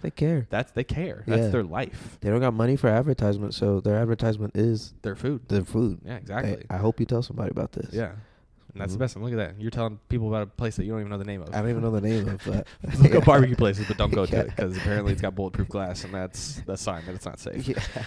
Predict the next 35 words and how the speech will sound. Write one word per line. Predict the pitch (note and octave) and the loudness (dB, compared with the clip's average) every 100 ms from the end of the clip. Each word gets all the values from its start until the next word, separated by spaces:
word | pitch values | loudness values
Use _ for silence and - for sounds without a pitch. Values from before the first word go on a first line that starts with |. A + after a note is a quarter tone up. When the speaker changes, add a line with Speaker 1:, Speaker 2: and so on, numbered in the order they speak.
| - - | -6 0
Speaker 2:
Um, | B2 C#3 B2+ A#2 A#2 | 6 8 6 2 -6
so | A2+ F3 D#3 C#3 - | 8 12 12 10 4
I | C#3 | 2
gotta | C#3+ C#3+ | 4 4
ask | C#3+ - | 2 2
you | |
this | B2 A#2+ | 2 2
because | - B2 A2+ | 0 -2 0
I | G#2+ | 0
think | A#2+ A#2+ A2+ G#2 | 0 -4 -6 -4
you've | A#2+ | -2
taken | - B2+ A#2 | 0 0 0
me | G#2 | -2
to | G2+ | -2
one | G2 G#2 G2+ | -2 -2 -2
of | |
these | F#2 - | -4 -4
places, | G2 F#2+ F2 E2 G2 | -6 -6 -8 -8 -2
but, | G#2 G2 - - - | -2 0 -4 -4 4
Speaker 1:
Oh, | |
yeah. | A2 G2+ A#2+ | 6 8 6
Speaker 2:
uh, | G#2+ | 4
where | G#2+ A#2+ | 4 4
is | B2+ A#2+ | 4 2
your | A#2 | -2
favorite | - A2 G#2+ G#2 F#2 G#2+ | 0 0 2 -2 -4 -6
wing? | G#2+ G2+ F2+ F#2+ G#2 - - C#2+ | -8 -8 -12 -14 -14 -16 -12 -8
Restaurant, | - - G1+ - | -8 -8 -14 -10
wing | A2+ A2 | -6 -2
Speaker 1:
Oh, | |
you, | A2+ | 0
Speaker 2:
spot. | D3+ - | 0 0
Speaker 1:
you | D3 | 2
already | A#2 G2 G2 | 2 2 -2
know. | G#2 G#2+ | -4 -8